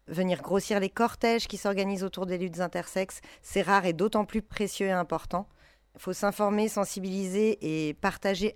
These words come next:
absolument tous les contenus intersexes qui circulent, que ce soit des vidéos TikTok, des podcasts comme celui-ci,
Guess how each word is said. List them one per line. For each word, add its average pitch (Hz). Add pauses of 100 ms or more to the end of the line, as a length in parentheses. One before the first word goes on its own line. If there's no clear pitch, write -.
absolument 220
tous 208
les 185
contenus 202
intersexes 180
qui 180
circulent, 226 (300)
que 190
ce 190
soit 180
des 139
vidéos 165
TikTok, 208
des 165
podcasts 208
comme 156
celui-ci, 170